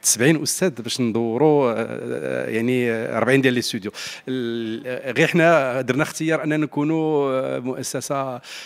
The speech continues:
اللي فيها ال-، يعني مراكز على مستوى التراب الوطني.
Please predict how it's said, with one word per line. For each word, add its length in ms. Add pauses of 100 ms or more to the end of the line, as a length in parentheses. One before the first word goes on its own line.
(120)
اللي 340
فيها 500
ال-، 500
يعني 220
مراكز 580
على 160
مستوى 280
التراب 300
الوطني. 440